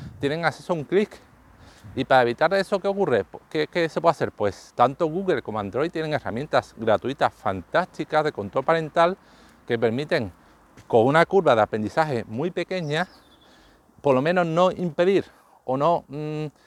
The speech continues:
evitarlo totalmente, pero de-, em, conseguir hasta un cierto punto de fiabilidad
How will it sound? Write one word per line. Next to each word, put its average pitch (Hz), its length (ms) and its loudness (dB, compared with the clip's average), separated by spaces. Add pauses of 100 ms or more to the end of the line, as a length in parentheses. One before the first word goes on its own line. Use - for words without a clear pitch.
(120)
evitarlo 151 400 0
totalmente, 156 520 -4
pero 107 360 0 (400)
de-, 117 260 -2
em, 113 560 -4 (400)
conseguir 135 520 0
hasta 139 200 -6
un 151 140 -6
cierto 165 400 -4
punto 131 300 -6
de 110 40 0
fiabilidad 110 640 0